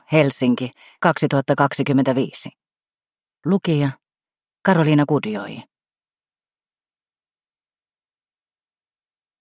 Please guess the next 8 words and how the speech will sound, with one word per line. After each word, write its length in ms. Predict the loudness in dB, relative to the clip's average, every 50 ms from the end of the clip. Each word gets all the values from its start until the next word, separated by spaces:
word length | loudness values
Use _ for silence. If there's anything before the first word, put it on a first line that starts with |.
| _ _ _ _ _ 0
Luku 240 | 0 2 2 2
yksi. 420 | 2 2 0 -2 -8 -12 -12 -14 -16 _ _ _ _ _ _ _ _ _ _ _ _ _ _ _ _ _ _ _ _ _ _ _ -2 -2
Kesäkuu 480 | -2 0 0 -2 0 0 0 0 2
tuhat 260 | 2 0 0 2 2
yhdeksänsataayhdeksänkymmentäkolme. 1900 | 2 2 2 0 0 0 0 0 0 -2 0 2 2 2 4 2 2 2 0 0 0 0 0 2 2 0 0 0 0 2 2 2 2 2 -2 -8 -10 -12 -14 _ _ _ _ _ _ _ _ _ _ _ _ _ _ _ _ _ _ _ _
Roslagen, 840 | -2 0 0 0 0 0 0 0 2 0 0 -2 -2 -2 -2 -6 -8 -12 _ _ _ _ _ _ _ _ _ _ -2 2
valtatie 500 | 2 2 4 2 2 2 2 2 2 2
seitsemänkymmentäkuusi. 1300 | 2 2 2 2 2 0 0 0 0 0 0 0 0 0 -2 -2 -2 -2 -2 -2 -4 -8 -10 -12 -12